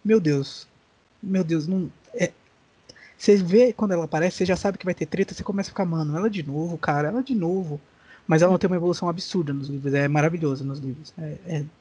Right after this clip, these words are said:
é incrível. Muito melhor do que nos livros, nos filmes. Mas, cara, eu não tenho um que eu não goste. Acho que o personagem que eu menos gosto seria os, os lacaios do Draco, porque eles são bem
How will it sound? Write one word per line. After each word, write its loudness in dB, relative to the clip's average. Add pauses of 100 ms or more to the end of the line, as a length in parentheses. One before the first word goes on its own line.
(220)
é -4
incrível. -4 (320)
Muito 0
melhor 4
do -4
que -6
nos -4
livros, -2 (100)
nos -2
filmes. -2 (680)
Mas, 2 (280)
cara, 2
eu 2
não 2
tenho 2
um 2
que -4
eu 2
não 0 (100)
goste. 0
Acho -2
que -6
o -4
personagem -4
que -4
eu 4
menos 4
gosto 0 (640)
seria 6
os, -2 (220)
os -8
lacaios 2
do -4
Draco, -2
porque -6
eles 0
são -4
bem 0